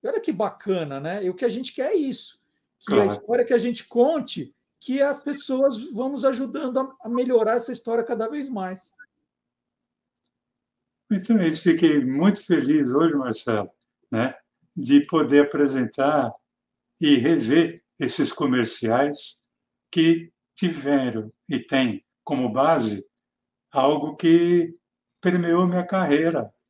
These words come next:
Speaker 2: permeia até hoje, que é o humor. Né? E todos eles muito bem colocados, de-, cada um dentro da sua característica,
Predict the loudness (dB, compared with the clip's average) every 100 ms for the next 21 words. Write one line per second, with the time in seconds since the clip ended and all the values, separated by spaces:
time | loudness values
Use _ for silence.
0 | _ _ _ -6 -4 0 0 0 -2 0
1 | 0 0 -4 -4 -2 0 0 0 -2 -8
2 | -4 0 4 4 4 0 _ _ _ _
3 | _ _ _ _ -4 -2 -2 -6 _ _
4 | _ _ _ -6 0 2 2 2 -2 -2
5 | -6 -8 _ _ 0 2 2 0 -2 -2
6 | -2 -4 -4 -4 -6 -2 -2 0 -4 -4
7 | -4 -2 -2 -6 -12 -12 _ _ _ _
8 | -8 -4 -2 0 -2 2 2 4 2 0
9 | -2 -6 -6 -6 -4 -2 -4 -6 -4 -4
10 | 0 -2 -2 -16